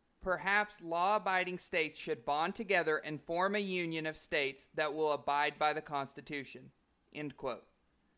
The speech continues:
The March for Trump is taking place today, Saturday the twelfth of December, in Washington, D C. Tens of thousands of supporters are rallying all over the city, including in Freedom Plaza,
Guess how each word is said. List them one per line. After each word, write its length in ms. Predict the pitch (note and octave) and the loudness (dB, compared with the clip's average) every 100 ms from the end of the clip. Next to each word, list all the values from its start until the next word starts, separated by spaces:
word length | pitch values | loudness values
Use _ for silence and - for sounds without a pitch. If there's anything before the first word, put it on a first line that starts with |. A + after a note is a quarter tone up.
| _ _ _ _ _ _ _ _ _ - | _ _ _ _ _ _ _ _ _ -2
The 120 | F3+ | -2
March 400 | E3+ F3 A#3+ A#3 | 0 0 0 -2
for 160 | - | -6
Trump 440 | A3+ - A#3 F#3+ - | -6 -2 0 0 0
is 180 | E3+ D#3+ | -6 -6
taking 400 | G3 G3 G3 G3+ | 0 0 0 -6
place 300 | - F#3+ F3+ | 0 0 0
today, 420 | - D#3 D3 C#3+ | -6 -2 -2 -2
Saturday 520 | D3 E3+ D#3+ D#3 D#3 | -2 0 0 0 -2
the 120 | D#3 | -2
twelfth 440 | D3+ - E3 D3+ - | -6 -2 0 0 -2
of 140 | C#3+ | -12
December, 600 | C#3+ C3+ D3+ C#3 C3+ C#3 - _ _ | -10 -6 -6 -4 -4 -6 -12 _ _
in 200 | F3 F3+ | -4 -2
Washington, 600 | E3 F3 E3+ F3+ E3+ F3 | 2 2 2 -4 -8 -8
D 180 | D#3+ D#3+ | -6 -8
C. 380 | - C#3+ A#2+ - _ _ _ _ _ _ _ _ _ | -6 -6 -6 -10 _ _ _ _ _ _ _ _ _
Tens 420 | - A3 C4 B3 | -4 0 2 4
of 180 | A#3 - | 2 2
thousands 600 | G3+ G#3 G#3+ G#3+ F#3 F3+ | 2 8 8 8 2 0
of 120 | D#3+ - | 0 0
supporters 800 | E3 D#3 F3+ E3+ D3+ A#2 - - _ _ | -6 -4 0 0 0 -4 -10 -20 _ _
are 180 | - E3 | 2 2
rallying 680 | D3 E3 F3 F3+ F3 E3 D3 - | 6 6 6 6 0 -2 -6 -2
all 320 | E3+ F#3 G3+ | 4 6 6
over 320 | G3 G3 F#3 | 6 4 2
the 100 | E3+ | -2
city, 480 | D3+ F#3+ E3+ C3+ B2 _ _ _ | -2 -2 -2 -2 -8 _ _ _
including 500 | D#3 D3 F#3 F#3 F3+ | -8 -2 0 2 0
in 100 | C#3+ | -4
Freedom 420 | - F#3+ F#3+ F#3+ | -2 0 2 0
Plaza, 720 | - F3+ F#3 G3 G3+ A#3 A#3 | -4 -2 2 2 2 -2 -2